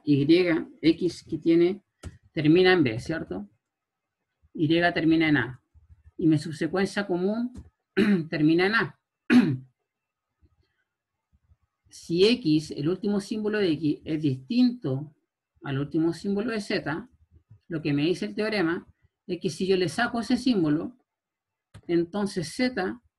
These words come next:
va a seguir siendo la subsecuencia común más larga entre X e Y, a pesar de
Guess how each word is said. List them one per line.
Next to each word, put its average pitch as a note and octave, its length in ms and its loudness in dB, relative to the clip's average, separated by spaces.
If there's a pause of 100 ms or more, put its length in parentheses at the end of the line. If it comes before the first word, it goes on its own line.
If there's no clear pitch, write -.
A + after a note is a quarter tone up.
(680)
va G#3+ 80 0
a G#3+ 40 0
seguir A#3 360 -4
siendo F#3+ 320 -2
la F3+ 100 -2
subsecuencia E3+ 640 -8
común F#3+ 260 -2
más G#3+ 140 -4
larga E3 440 -2 (400)
entre F3 520 -2 (180)
X G3 460 -6
e F#3 100 2
Y, A3+ 300 0
a D3 420 -6
pesar D#3+ 260 -6
de F#3 280 -6